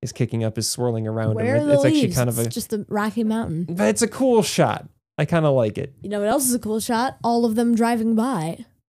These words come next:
Speaker 1: Yeah, with the, with the tanks and everything.
Speaker 2: Yes.
Speaker 1: So the Autobots surrender. They are taken to a football <laughs> stadium and placed under trial.
Speaker 2: Wow, this is the most Supreme Court we could get.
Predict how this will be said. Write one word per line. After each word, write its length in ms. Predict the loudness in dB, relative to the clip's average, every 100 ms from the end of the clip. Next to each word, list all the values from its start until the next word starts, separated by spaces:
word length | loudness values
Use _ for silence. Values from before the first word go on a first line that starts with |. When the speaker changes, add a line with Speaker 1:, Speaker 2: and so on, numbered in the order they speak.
| _ 2
Speaker 1:
Yeah, 100 | 4
with 180 | 2 2
the, 200 | 0 0
with 100 | -4
the 60 | -4
tanks 360 | -4 -6 -4
and 100 | -4
everything. 420 | -2 -2 -2 -4 -6 _ -16
Speaker 2:
Yes. 720 | -14 -12 -12 -10 -10 -12 -18 _ _ _ _ _ _ -20 -18
Speaker 1:
So 540 | -8 2 4 6 4 2
the 160 | 0
Autobots 720 | 2 2 2 2 0 -4 -10 -12 -10
surrender. 760 | -6 -2 0 0 0 -2 -2 _ _ _ _ _ _
They 120 | 2 4
are 80 | 2
taken 400 | 0 0 2 0
to 320 | 0 2 2
a 100 | 0
football 380 | 0 2 2 2
<laughs> 20 |
stadium 600 | 0 0 2 4 4 2 -2 -10 _ _ -16 -6
and 120 | -4 0
placed 360 | 2 2 0
under 160 | 2 0
trial. 540 | 0 0 0 0 -2 -10 -20 -18 -16 -12
Speaker 2:
Wow, 240 | -6 -4 0
this 220 | 0 2
is 160 | 0 0
the 120 | 0
most 320 | 2 0 0
Supreme 520 | -2 -2 0 4 4 4
Court 280 | 2 2
we 140 | 0 0
could 200 | 0 2
get. 400 | 2 2 0